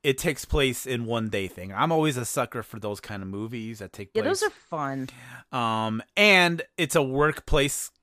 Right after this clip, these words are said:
Speaker 1: comedy. It's, it's, it's a, it's a comedy about, you know, people who are at work, stuck at work together, and, you know, and then the crazy ass shit that happens while they're at work.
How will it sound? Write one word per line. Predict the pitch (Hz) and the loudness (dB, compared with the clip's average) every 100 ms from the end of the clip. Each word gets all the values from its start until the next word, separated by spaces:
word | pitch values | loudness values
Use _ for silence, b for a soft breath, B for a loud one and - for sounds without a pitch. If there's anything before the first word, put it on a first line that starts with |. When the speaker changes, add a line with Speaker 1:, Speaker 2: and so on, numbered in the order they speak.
| - | -4
Speaker 1:
comedy. | 254 233 113 90 87 101 | 4 4 4 -2 -10 -10
It's, | 104 | -10
it's, | 104 - - | -10 -10 -10
it's | 113 - | -10 -6
a, | 117 | -6
it's | 107 - | -6 -8
a | |
comedy | 117 127 120 117 120 117 | -6 -2 -2 -2 -2 -2
about, | 113 110 104 107 95 | -4 -2 -2 -4 -6
you | 110 | -10
know, | 101 98 98 98 98 | -8 -8 -8 -12 -12
people | 120 107 101 | -12 -8 -6
who | 110 107 | -6 -6
are | 104 101 95 90 | -4 -6 -8 -8
at | 110 | -8
work, | 107 131 113 131 - - b b b | -2 0 0 -2 -6 -20 b b b
stuck | - - 131 | -6 -2 0
at | 127 | 0
work | 113 127 - | 0 -2 -4
together, | 131 120 101 101 110 135 B B B - | -4 -2 -2 -4 -6 -10 B B B -10
and, | 107 104 107 104 104 104 110 | -6 -4 -4 -4 -4 -6 -8
you | 123 110 | -6 -4
know, | 95 98 104 - | -6 -8 -10 -8
and | 117 | -6
then | 110 107 | -4 -4
the | 107 | -6
crazy | - 127 113 113 107 | -6 -4 -2 -2 -4
ass | 101 | -4
shit | - 113 90 | -6 -8 -8
that | 95 | -8
happens | 92 92 - 104 104 | -6 -8 -8 -10 -8
while | 90 87 | -6 -6
they're | 98 | -6
at | 110 151 | -4 -4
work. | 175 - | -4 -6